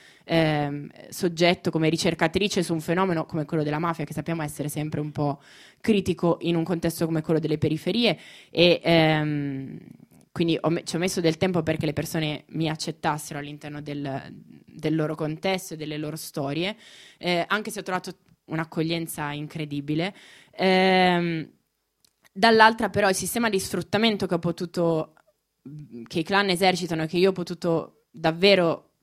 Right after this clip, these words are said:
vedere coi miei occhi, ehm, nel quale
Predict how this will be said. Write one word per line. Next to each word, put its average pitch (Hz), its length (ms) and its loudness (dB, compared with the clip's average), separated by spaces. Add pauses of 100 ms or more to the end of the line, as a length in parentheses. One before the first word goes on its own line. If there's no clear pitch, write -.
vedere 156 400 2
coi 160 140 0
miei 151 240 -2
occhi, 165 500 -4 (440)
ehm, 175 1160 4 (1400)
nel 185 300 2
quale 208 480 6